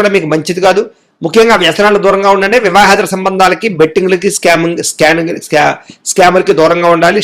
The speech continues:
షేర్ మార్కెట్లో ట్రేడింగ్లకి డబ్బులు పెట్టడం మాత్రం మంచిది కాదు. డబ్బులు అప్పులు ఇవ్వడాలు, అరువులు ఇవ్వడాలు కూడా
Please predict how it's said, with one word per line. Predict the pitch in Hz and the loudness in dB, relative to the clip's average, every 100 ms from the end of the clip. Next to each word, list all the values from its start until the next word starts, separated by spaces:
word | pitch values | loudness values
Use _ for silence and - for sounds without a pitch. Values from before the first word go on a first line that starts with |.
| - | 0
షేర్ | 170 175 | 0 2
మార్కెట్లో | 170 156 170 185 | -2 -4 -4 -2
ట్రేడింగ్లకి | 165 165 160 160 185 | -2 -2 -2 -2 -2
డబ్బులు | 151 147 147 | -2 -2 -6
పెట్టడం | 135 139 | -6 -6
మాత్రం | - 214 | -6 -4
మంచిది | 170 156 175 190 | -6 -4 -2 0
కాదు. | 196 - _ _ _ 160 | 0 -4 _ _ _ -2
డబ్బులు | 175 185 247 | 0 4 2
అప్పులు | 220 247 | 4 2
ఇవ్వడాలు, | 240 233 240 | 4 4 4
అరువులు | 196 202 202 | 4 4 4
ఇవ్వడాలు | 196 180 | 2 0
కూడా | 165 | 0